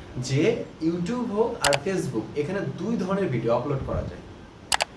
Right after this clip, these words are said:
একটা হচ্ছে বড় কনটেন্ট আর একটা হচ্ছে শর্ট কনটেন্ট। তো এই যে পঁচিশ তারিখের পর, মানে দুহাজার চব্বিশ সালের পঁচিশ তারিখের পর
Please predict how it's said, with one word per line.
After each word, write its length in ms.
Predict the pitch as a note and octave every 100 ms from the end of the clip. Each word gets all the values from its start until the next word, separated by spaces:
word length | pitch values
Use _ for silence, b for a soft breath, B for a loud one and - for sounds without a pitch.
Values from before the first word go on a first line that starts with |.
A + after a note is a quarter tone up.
| - -
একটা 260 | G#2 - A#2
হচ্ছে 460 | C3 - D3 C3+ - -
বড় 240 | G#2 A2+ B2
কনটেন্ট 560 | D3+ E3 A3+ A#3 -
আর 80 | A2
একটা 220 | G#2+ A#2+
হচ্ছে 220 | A2+ -
শর্ট 280 | - C#3 A2 -
কনটেন্ট। 460 | G2+ F#2 G#2+ F#2+ - - - - - - -
তো 380 | G3 G#3+ A#3+ C4 -
এই 260 | G3 A#3
যে 120 | A#3+ B3+
পঁচিশ 320 | G3 F#3+ A3 -
তারিখের 340 | G#3 F3 D3 B2+
পর, 280 | A2+ A#2 C#3
মানে 180 | C3 C3+
দুহাজার 460 | C#3 F3 G#3 A3+ A3+
চব্বিশ 460 | F#3+ D#3+ E3 F3+ -
সালের 260 | D#3 D3+ D#3 F3
পঁচিশ 360 | F3+ F#3 A3 -
তারিখের 360 | G3 G3 F#3 -
পর 300 | A2 G2+ G#2